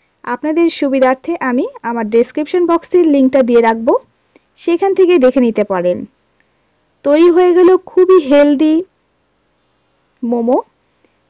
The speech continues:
চিকেনটা কিন্তু খুবই জুসি হয়েছে। এভাবে যদি আপনারা তৈরি করেন, আশা করি আপনারা যারা health conscious আছেন তাদের কাছে তো খুবই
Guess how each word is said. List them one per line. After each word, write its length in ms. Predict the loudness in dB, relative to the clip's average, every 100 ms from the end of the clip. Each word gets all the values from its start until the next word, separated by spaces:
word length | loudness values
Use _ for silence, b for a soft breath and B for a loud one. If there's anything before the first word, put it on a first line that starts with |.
| -6
চিকেনটা 560 | -2 0 2 2 0 -2 0
কিন্তু 200 | 0 0 -2
খুবই 320 | 0 2 4 2
জুসি 260 | 2 0 2 2
হয়েছে। 360 | 2 0 -2 -4 -6 _ _ _ _ _ _ -4 0
এভাবে 260 | 2 2 2
যদি 180 | 2 2 0 -2
আপনারা 260 | -2 -2 0 0
তৈরি 200 | -2 -2
করেন, 220 | -2 -2 -4 -8 -12
আশা 180 | -8 -4
করি 160 | 0 -2 -2 -6
আপনারা 340 | -4 -4 -4 -4 _ _ _ _ _ -12
যারা 360 | -4 -2 0 -2 -6 -4
health 240 | 0 2 0
conscious 420 | -2 -4 -2 -4 -4 -10 -12
আছেন 240 | -8 -8 -8 -8
তাদের 240 | -4 -4
কাছে 220 | -4 -4 -2
তো 100 | -2 -2
খুবই 200 | -2